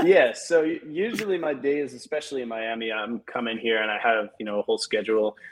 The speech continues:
Um, I'm definitely not the guy, like, I'm not a mo-, morning routine guy. I wake up and I get to work, you know, I'm not wasting my time.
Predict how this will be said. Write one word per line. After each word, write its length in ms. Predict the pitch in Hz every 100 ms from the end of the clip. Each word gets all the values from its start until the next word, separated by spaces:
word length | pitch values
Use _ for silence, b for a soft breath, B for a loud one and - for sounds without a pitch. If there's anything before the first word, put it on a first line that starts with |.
| B -
Um, 260 | 101 101
I'm 120 | 104
definitely 380 | 104 135 - 131
not 240 | 113 110 113
the 60 |
guy, 500 | 107 107 101 104 101
like, 200 | 101 101
I'm 140 | 107 107
not 120 | 110
a 60 | 110
mo-, 200 | 107 107
morning 320 | 107 107 104
routine 380 | 101 101 107 107
guy. 220 | 104 101
I 40 |
wake 280 | 101 107 107
up 160 | 110 107
and 80 |
I 40 | 104
get 140 | 104
to 80 | 117
work, 340 | 104 104 104 -
you 60 | 104
know, 60 |
I'm 120 | 101
not 180 | 101 107
wasting 300 | 107 104 110
my 120 | 107
time. 440 | 104 110 107 104